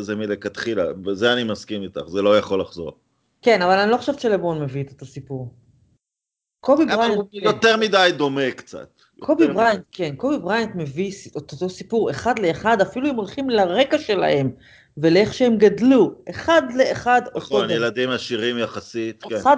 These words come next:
Speaker 2: לאחד אותו דבר. לברון מביא משהו אחר, גם ככדורסלן וגם, וגם הסיפור שלו. אבל מייקל ג'ורדן זה מישהו שאתה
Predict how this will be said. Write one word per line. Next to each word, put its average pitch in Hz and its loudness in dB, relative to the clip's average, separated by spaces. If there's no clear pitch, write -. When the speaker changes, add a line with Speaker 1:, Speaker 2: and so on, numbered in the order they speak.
Speaker 2:
לאחד 233 0
אותו 226 -4
דבר. 185 -2
לברון 262 -6
מביא 233 -4
משהו 233 -2
אחר, 220 -2
גם 233 0
ככדורסלן 175 -4
וגם, 185 -2
וגם 175 -2
הסיפור 190 -6
שלו. 139 -4
אבל 190 4
מייקל 349 0
ג'ורדן 285 2
זה 254 -2
מישהו 294 -2
שאתה - -2